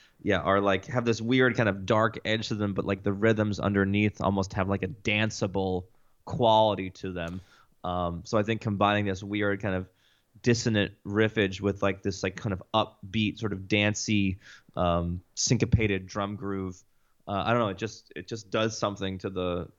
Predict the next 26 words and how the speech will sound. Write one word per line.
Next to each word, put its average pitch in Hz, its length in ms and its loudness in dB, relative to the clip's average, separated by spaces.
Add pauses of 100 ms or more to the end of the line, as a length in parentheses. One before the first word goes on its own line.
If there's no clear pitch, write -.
(140)
to 101 140 -2
the, 95 280 0
to 107 120 0
the 95 160 0
ear 107 260 8
that's, 95 200 4
like, 95 120 2
very 98 340 4
unexpected 95 720 0
and, 85 140 -8
and 92 140 -6
ho-, 92 160 -6
hopefully 95 380 -2
surprising, 92 640 2 (540)
uh, 90 260 4
and 92 100 4
enjoyable. 92 640 4 (140)
Um, - 260 -10
I 101 80 -2
know 101 140 0
for, 95 280 -4
for 101 100 -2
me, 98 260 0
uh, 90 140 2
that's - 260 -4
a, 87 60 -6